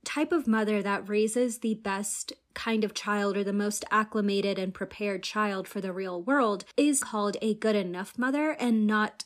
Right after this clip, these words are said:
a perfect mother. Some people may think that the perfect mother is someone who anticipates every single one of their child's needs, even as they get, you know, significantly older.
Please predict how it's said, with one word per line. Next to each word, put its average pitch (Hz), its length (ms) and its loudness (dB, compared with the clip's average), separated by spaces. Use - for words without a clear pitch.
a 226 120 4
perfect 214 580 -4
mother. - 360 -8
Some 254 220 2
people 262 260 2
may 226 180 4
think 214 380 0
that 208 220 -2
the 226 80 -2
perfect 220 560 -6
mother 202 280 0
is 202 120 -4
someone 202 320 -4
who 196 260 2
anticipates 262 680 2
every 262 280 2
single 233 300 0
one 214 160 2
of 208 100 -2
their 202 160 -2
child's 196 600 -6
needs, 247 520 4
even 226 280 2
as 202 180 -2
they 196 140 -2
get, 202 300 -4
you 240 100 2
know, 214 100 4
significantly 202 840 -2
older. 277 520 4